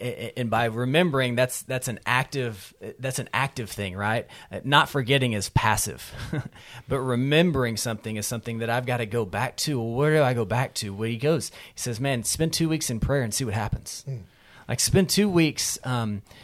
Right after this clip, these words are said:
Speaker 1: e-, every morning just going to God, just, like, shoring up that relationship with him, spending that time with him. Go back to Scripture. That's what, that's what Jesus did when he was in a fight, right? What'd he do?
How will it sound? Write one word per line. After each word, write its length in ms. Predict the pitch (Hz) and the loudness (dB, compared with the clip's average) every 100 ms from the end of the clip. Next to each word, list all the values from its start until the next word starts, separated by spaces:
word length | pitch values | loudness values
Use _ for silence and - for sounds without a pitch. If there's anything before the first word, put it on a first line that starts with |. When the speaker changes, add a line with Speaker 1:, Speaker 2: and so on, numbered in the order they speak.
| - | -10
Speaker 1:
e-, 140 | - 117 | -4 -2
every 300 | 131 160 180 | 2 4 4
morning 600 | 165 147 143 120 110 104 | 2 2 2 2 -2 -4
just 320 | 107 127 - | -2 -2 -2
going 280 | 120 127 139 | 0 2 2
to 60 | 127 | 2
God, 340 | 113 113 113 | 2 2 2
just, 240 | 104 113 - - - | -2 -6 -6 -12 -6
like, 180 | 120 - | -4 -2
shoring 420 | - 156 165 165 | 0 2 4 4
up 120 | 131 | 0
that 140 | 127 98 | 0 -2
relationship 760 | 107 101 107 - 107 - 95 | -2 -4 -2 -4 -4 -6 -6
with 200 | 98 92 | -6 -8
him, 260 | 104 87 80 - - | -8 -10 -12 -20 -16
spending 340 | - 139 147 | -6 0 2
that 140 | 135 110 | 0 -2
time 260 | - 117 | -4 -2
with 140 | 110 107 | -2 -4
him. 180 | 104 98 | -6 -2
Go 120 | 123 | 2
back 200 | 151 151 | 2 2
to 80 | 107 | -2
Scripture. 380 | - 139 - 98 | -2 -2 -2 -6
That's 180 | 101 147 | -4 -2
what, 160 | 127 - - - | -2 -4 -18 -18
that's 140 | - | -8
what 120 | 165 | -6
Jesus 360 | 117 160 190 139 | -2 0 2 0
did 160 | 151 131 | 0 0
when 100 | 131 | 0
he 120 | 127 175 | 2 2
was 100 | 127 | 2
in 60 | 117 | 0
a 40 | |
fight, 360 | - 120 139 - - - - _ | 2 4 4 0 -12 -20 -20 _
right? 280 | 127 135 160 | 0 4 4
What'd 160 | 165 170 | 4 4
he 40 | |
do? 280 | 151 208 104 | 8 8 8